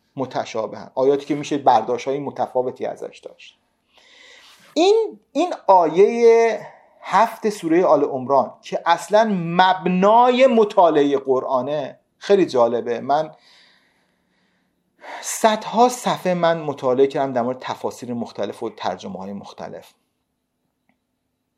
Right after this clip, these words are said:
و خیلی جالبه که بسیار، بسیار، بسیار از مراجع تقلید، از هزار و سیصد،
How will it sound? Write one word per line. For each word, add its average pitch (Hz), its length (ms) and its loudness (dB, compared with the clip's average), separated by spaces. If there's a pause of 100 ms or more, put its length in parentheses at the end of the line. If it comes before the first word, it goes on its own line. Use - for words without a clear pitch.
(1120)
و 127 300 2 (280)
خیلی 233 360 0
جالبه 160 460 4
که 127 460 -4
بسیار، 247 760 4
بسیار، 214 640 2
بسیار 185 320 0
از 165 160 0
مراجع 143 380 2
تقلید، 123 580 -4 (160)
از 147 280 0
هزار 156 320 2
و 151 60 -2
سیصد، 143 420 -2